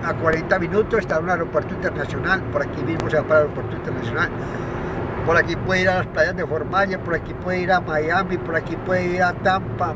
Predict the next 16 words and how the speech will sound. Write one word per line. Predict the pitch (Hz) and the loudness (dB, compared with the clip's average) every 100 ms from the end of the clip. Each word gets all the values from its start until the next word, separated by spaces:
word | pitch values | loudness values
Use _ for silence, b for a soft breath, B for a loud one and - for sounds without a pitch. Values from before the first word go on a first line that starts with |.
| 180 170 | -6 -4
por | 160 | -2
aquí | 156 165 - | 0 -2 -4
puede | 180 180 180 180 | -2 0 0 0
ir | 175 175 180 180 | 0 0 2 4
al | 180 | 4
aeropuerto | 165 156 165 156 - | 4 0 -2 -4 -4
internacional, | - 160 156 151 151 175 185 | -4 0 0 0 2 4 2
por | - 160 | 2 0
aquí | 156 160 | 0 -2
puede | - 170 175 175 | -2 0 0 0
ir | 175 175 175 - - | 0 0 -2 -6 -2
a | 175 | 0
la | 165 | 2
setenta | 147 151 151 143 139 | 0 0 -2 0 0
y | 131 | 0
cinco. | - 202 185 156 | -4 -4 -2 -2